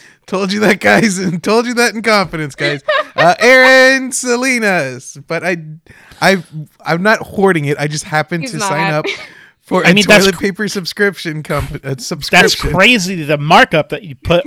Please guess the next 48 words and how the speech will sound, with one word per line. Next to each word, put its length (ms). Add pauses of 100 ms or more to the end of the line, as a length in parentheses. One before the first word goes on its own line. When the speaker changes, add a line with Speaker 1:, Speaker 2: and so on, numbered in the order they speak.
(100)
Speaker 3:
on 260
the 100
toilet 400
paper 260
whenever 320
you're 120
selling 420
it 120
to 80
people 320
in 220
need. 440
Speaker 1:
<laughs> 40 (1800)
And 140
I'm 140
just 240
saying, 380
if 160
you 80
would 160
like 240
a 60
roll, 400
I 80
have 180
no 120
problem 460
giving 220
you 220
Speaker 3:
<laughs> 80
Speaker 1:
one 200 (340)
for 120
the 100
small 720
fee 480
of 200
thirty-five 600
dollars. 480 (360)
But 180
we 80
Speaker 2:
Hey. 40
Speaker 1:
could 100
also 200
work 180
out 120
a 40
barter 300
system. 440